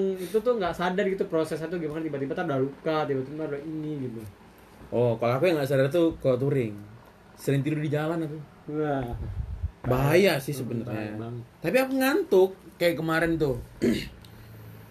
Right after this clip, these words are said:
Speaker 2: Aku sebenarnya dari Bukit Tinggi tuh udah ngantuk, Mo.
Speaker 1: Hmm.
Speaker 2: Udah ngantuk, udah nggak enak, capek bener aku di situ. Mau balik. Sekarang waktunya emang udah waktu balik gitu.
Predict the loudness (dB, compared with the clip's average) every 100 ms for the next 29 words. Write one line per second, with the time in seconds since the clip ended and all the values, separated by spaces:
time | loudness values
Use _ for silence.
0 | 0 0 2 4 4 8 8 8 2 2
1 | 2 2 2 2 0 0 -2 -4 -6 -10
2 | -10 -10 -6 -2 0 2 0 0 -2 -4
3 | -8 -6 -6 -6 -4 -4 -4 -8 -12 -10
4 | -6 -4 0 2 4 2 2 0 -2 -2
5 | -2 -2 -6 -8 -10 -14 -12 -10 -12 -6
6 | 0 2 2 2 4 2 0 -8 -20 -20
7 | -20 -20 -20 -20 -20 -20 -8 -4 -2 -2
8 | -2 -2 0 2 2 2 2 2 2 2
9 | 2 -2 2 4 4 2 -4 -4 -4